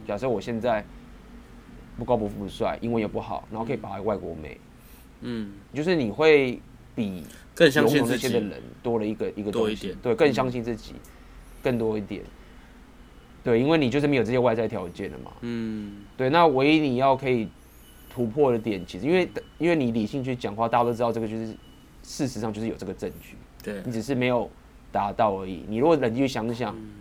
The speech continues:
Speaker 1: 用科学想法，就真的有人办得到。
Speaker 2: 嗯。
Speaker 1: 所以对你来说，如果你也办得到的时候，你的，你的那个 boost 就会更强。
Speaker 2: 嗯。
Speaker 1: 嗯，我，我的，我会觉-，想要想成就是说，他其实会更自由啦。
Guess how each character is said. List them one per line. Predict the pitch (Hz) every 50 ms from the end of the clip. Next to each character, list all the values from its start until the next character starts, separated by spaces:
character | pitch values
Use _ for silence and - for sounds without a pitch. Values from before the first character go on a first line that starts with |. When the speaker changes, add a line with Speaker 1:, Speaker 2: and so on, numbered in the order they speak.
| - -
Speaker 1:
用 | - 139
科 | 131 135 123
学 | 123 117
想 | 117
法， | 101 101 -
就 | - 160
真 | 147 - 151 147
的 | 139
有 | 123 107
人 | 101 98
办 | - 120 110
得 | 101 98 90
到。 | - - 101 73 - - - - - - - - - - - - -
Speaker 2:
嗯。 | - 120 117 110
Speaker 1:
所 | 101 127
以 | 160 160
对 | 147 151 190
你 | 156 131
来 | 120 113
说， | 117 117 139
如 | 143 147
果 | 147
你 | 139 131 113 107 98 76 67
也 | 98 98
办 | 90 135 131
得 | 117 110
到 | 107 - 117
的 | 110 107
时 | 113
候， | 117
你 | 110 104 101 95 90 -
的， | - 104 98 92 - - - - - - -
你 | 104 101
的 | 95 101 98
那 | 107 117
个 | 113 113 104 - - -
boost | 135 127 117 - 107 98
就 | 101
会 | 107 104
更 | 101 - 110 92 92
强。 | - - - - - - - - - - - - - - - - - - - -
Speaker 2:
嗯。 | - 107
Speaker 1:
嗯， | 104 -
我， | - 117 117 117
我 | 120 123
的， | 147 165 -
我 | 120
会 | 123 147 175 170
觉-， | - - 123
想 | 113 - 120 110 113
要 | 127 139
想 | 135 - 104 98
成 | 101 101
就 | 104 113
是 | 120 117
说， | 107 117 113 113
他 | 117 123
其 | 123 - 110 107
实 | 98 110
会 | 110 113 110
更 | 110 120 110
自 | 101 95 - 113 101
由 | 85 71 52 55 55
啦。 | 50 50